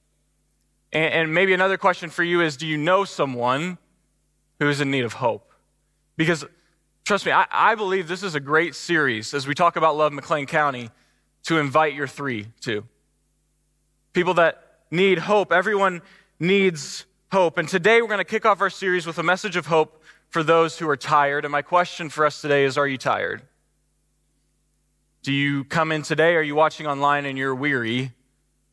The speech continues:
from a broken life,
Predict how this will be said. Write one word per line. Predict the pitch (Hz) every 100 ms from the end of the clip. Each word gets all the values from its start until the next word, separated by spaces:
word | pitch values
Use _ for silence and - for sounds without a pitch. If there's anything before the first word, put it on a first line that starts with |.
| _
from | - 135 131 123 123 123 - _ _ _ _ _ _ -
a | 127
broken | 143 143 143
life, | 131 117 131 147 - -